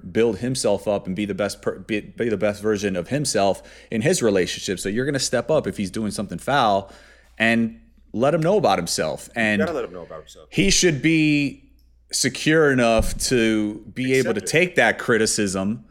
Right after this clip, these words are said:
Speaker 1: and, you know, really reflect on it and act accordingly. But I just think it's, like, a dicey situation. Like, what, what would you do if it was Connor, right? Like, if Connor was messing up, like,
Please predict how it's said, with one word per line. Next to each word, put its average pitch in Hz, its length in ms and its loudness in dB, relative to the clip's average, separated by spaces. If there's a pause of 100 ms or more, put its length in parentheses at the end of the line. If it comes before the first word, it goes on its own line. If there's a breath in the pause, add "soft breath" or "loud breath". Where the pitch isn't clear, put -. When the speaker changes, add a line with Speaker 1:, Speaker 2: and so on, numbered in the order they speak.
(640 soft breath)
Speaker 1:
and, 107 580 2 (1000)
you 160 80 -2
know, 147 80 2
really 156 240 4
reflect 180 420 0
on 107 160 2
it 110 160 0
and 113 320 2
act 131 240 2
accordingly. 113 560 -2 (140)
But 113 420 2 (540 soft breath)
I 131 160 4
just 139 240 -2
think 139 280 -2
it's, 127 140 0
like, 117 240 2
a 113 100 0
dicey 110 440 0
situation. 117 580 -2
Like, 110 140 2
what, 135 180 0
what 147 140 2
would 165 120 0
you 156 60 -2
do 151 160 2
if 135 100 -2
it 135 40 2
was 117 160 0
Connor, 113 400 -2
right? 107 360 0
Like, 101 140 -2
if 98 80 -4
Connor 139 300 0
was 120 160 0
messing 120 320 0
up, 113 180 2
like, 101 220 2